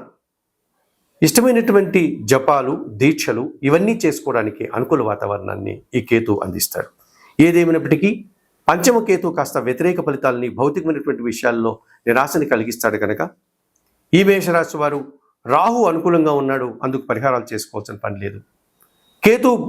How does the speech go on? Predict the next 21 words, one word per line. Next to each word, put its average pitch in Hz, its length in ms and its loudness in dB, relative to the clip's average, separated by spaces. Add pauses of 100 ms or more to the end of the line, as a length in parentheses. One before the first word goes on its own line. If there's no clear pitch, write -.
(320)
పంచమ 160 260 4 (120)
భావంలో 160 360 2 (800)
మీకు 143 240 4 (480)
ప్రతికూలంగా 214 560 4
సంచరిస్తున్నాడు 123 600 -2
కనుక 107 200 -4 (280)
నిత్య 160 300 0 (100)
గణపతి 117 360 -2 (180)
ఆరాధన 98 320 -4 (100)
చేయండి, 90 360 -6 (800)
గణేశాష్టకం 165 800 2
చదువుకోండి, 113 500 -4 (840)
గణపతి 185 440 2
స్వామికి 190 420 0
స్వయంగా 175 460 0
కానీ 175 260 0
లేక 156 240 -2
గణపతి 156 320 -2 (160)
ఆలయానికి 151 440 -2
కానీ 131 200 -6
వెళ్ళి 120 180 -12